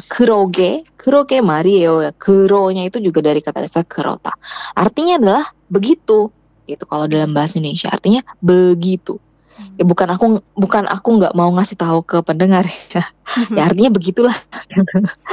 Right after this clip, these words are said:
Speaker 1: Nggak ya. Tapi memang artinya secara harfiah adalah begitu, kurota itu. Nah, kalau misalkan, eh, kurotanya kita ubah menjadi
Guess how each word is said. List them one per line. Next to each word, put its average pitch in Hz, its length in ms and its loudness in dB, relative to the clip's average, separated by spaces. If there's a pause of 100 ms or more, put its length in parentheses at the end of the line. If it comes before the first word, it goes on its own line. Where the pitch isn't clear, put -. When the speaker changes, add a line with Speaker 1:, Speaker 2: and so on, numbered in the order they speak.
(340)
Speaker 1:
Nggak 196 240 4
ya. 196 100 2 (380)
Tapi 208 160 0
memang 262 320 2
artinya 262 560 -2
secara 233 400 0
harfiah 226 260 0
adalah 196 220 0
begitu, 165 480 -6 (260)
kurota 165 540 -2
itu. - 240 -8 (400)
Nah, 190 220 4
kalau 262 260 0
misalkan, 214 640 -2 (400)
eh, 175 160 0
kurotanya 262 560 -2
kita 214 240 -2
ubah 185 320 0
menjadi 165 480 0